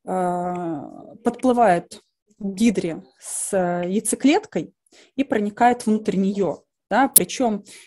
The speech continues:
ядра обоих половых клеток обязательно сливаются. После этого у нас образуется яйцо с очень толстой оболочкой. Для чего толстая оболочка яйца? Просто для того, чтобы,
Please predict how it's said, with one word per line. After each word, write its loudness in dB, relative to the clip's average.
ядра 0
обоих -4
половых -4
клеток -4
обязательно -6
сливаются. -4
После -2
этого 0
у -8
нас -2
образуется -4
яйцо -2
с -12
очень 2
толстой -2
оболочкой. -2
Для -10
чего 0
толстая -2
оболочка -4
яйца? -6
Просто -2
для 2
того, 2
чтобы, 0